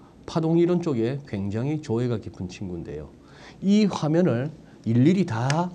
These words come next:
지금 설명하기에는 뭐 시간도 부족하고 또 이해하시기에 저희가 잘 설명하기도 어렵습니다. 요점만 말씀드리겠습니다. 오늘 삼천이백육십육 포인트에서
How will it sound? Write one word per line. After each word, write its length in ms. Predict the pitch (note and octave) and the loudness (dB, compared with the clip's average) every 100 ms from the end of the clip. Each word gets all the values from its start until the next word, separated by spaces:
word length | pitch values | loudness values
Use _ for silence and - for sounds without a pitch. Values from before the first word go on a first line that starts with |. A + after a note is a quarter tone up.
| - | -12
지금 400 | - C3+ D3+ E3+ | -8 0 2 2
설명하기에는 920 | F3+ - D#3+ D#3+ C#3 D3+ C3+ C3+ E3+ G3+ - - - | 0 4 6 6 4 4 2 0 0 -2 -10 -20 -14
뭐 120 | G2+ F#2+ | -8 -8
시간도 400 | - C#3+ D#3+ C3+ | -4 -2 0 -2
부족하고 680 | A#2 B2 A#2+ A#2 D3 E3+ - - - | -2 -4 -2 -2 -2 -6 -12 -20 -10
또 300 | - G#2+ F2+ - | -2 -2 -2 -6
이해하시기에 840 | A#2+ C3+ D3 A#2+ C3+ - C#3+ A#2 F#2 | 0 4 4 2 -2 -4 -6 -6 -6
저희가 360 | - A#2+ C3 | -2 -2 -2
잘 180 | B2 G#2+ | -2 -4
설명하기도 560 | - E3+ F3 F3 C#3 A2+ | -2 0 2 2 0 -2
어렵습니다. 540 | C3 A2 - D#2+ - - - - | -4 -6 -8 -12 -12 -18 -12 2
요점만 360 | E3 F3 D#3 B2 | 2 4 0 0
말씀드리겠습니다. 920 | F#2 F2+ F#2 F2+ E2+ E2 D#2+ F2 - - - - - - - - - - | -2 -4 -8 -8 -8 -8 -12 -14 -16 -20 -20 -20 -20 -20 -20 -20 -20 -2
오늘 420 | G3+ G#3 A#2+ D3 | 4 6 6 4
삼천이백육십육 1500 | D3 - C#3 - A3 F3+ F#3 G3 A2 D3+ - A3+ B2 D#3+ F3 | 2 4 4 6 6 6 6 6 4 2 4 4 6 4 4
포인트에서 760 | A#3 A#3+ - F3+ D#3+ G3 B3 | 2 2 4 2 2 0 0